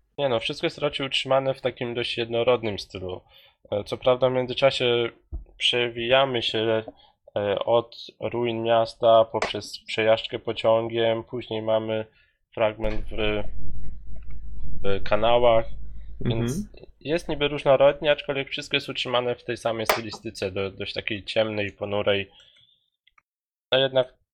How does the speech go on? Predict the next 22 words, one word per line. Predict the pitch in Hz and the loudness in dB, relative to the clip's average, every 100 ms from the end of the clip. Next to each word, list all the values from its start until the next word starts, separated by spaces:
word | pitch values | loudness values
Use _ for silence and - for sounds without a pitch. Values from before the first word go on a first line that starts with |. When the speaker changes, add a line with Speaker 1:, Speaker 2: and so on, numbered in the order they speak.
| - | -2
Speaker 1:
taka | 123 127 | 0 -2
stylistyka | - 120 113 - 120 | -4 -8 -8 -6 -4
jest | 110 | -4
tego | 113 107 | -4 -4
świata | 104 - 101 - 92 - _ - - | -2 4 4 4 0 -2 _ -20 -6
i, | - 101 98 - | -4 -2 -4 -10
i | |
tutaj | - 110 101 | -10 -6 -2
nie | 101 | -2
da | 101 | -2
się | - | -4
nic | 101 - | -8 -10
zmienić. | 101 98 95 - - _ _ _ _ _ _ - - - - - - | -8 -8 -8 -12 -20 _ _ _ _ _ _ -10 -8 -6 -8 -12 -10
Speaker 2:
Mhm. | 151 123 - - - - _ _ 160 | -6 -6 -8 -12 -18 -18 _ _ -6
Okej. | 160 98 156 - - _ _ _ - - - - - _ - - - - - - - - - - - - - | -4 -4 -6 -12 -20 _ _ _ -20 -20 -18 -18 -20 _ -6 -6 -8 -8 -10 -10 -14 -16 -18 -18 -20 -20 -12
No | 131 160 | -2 0
to | 196 127 | 2 2
jak, | 101 107 | 2 0
jakieś | 131 147 | -4 -4
podsumowanie, | - - - 143 135 143 185 214 | -2 -2 -2 -2 0 0 2 0
czy | 202 156 | -2 -4
już? | 147 143 - | -4 -8 -10